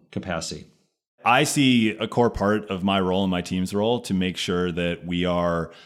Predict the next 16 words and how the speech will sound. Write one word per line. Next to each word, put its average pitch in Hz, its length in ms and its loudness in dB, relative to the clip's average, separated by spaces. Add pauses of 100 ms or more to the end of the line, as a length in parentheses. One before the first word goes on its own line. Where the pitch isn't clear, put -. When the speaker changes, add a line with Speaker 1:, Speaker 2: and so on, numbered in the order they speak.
Speaker 2:
helping 131 240 2
to 101 60 0
build 98 220 0
that 95 160 0
relationship 92 760 -2
with 90 480 -4 (120)
our 87 420 0 (260)
earner 107 380 2
base. 123 400 -2
So - 140 -10
there's 85 180 -6
drivers, 92 720 2
there's 78 180 -10
couriers, 87 680 -2
there's 82 260 -4
a 92 320 -4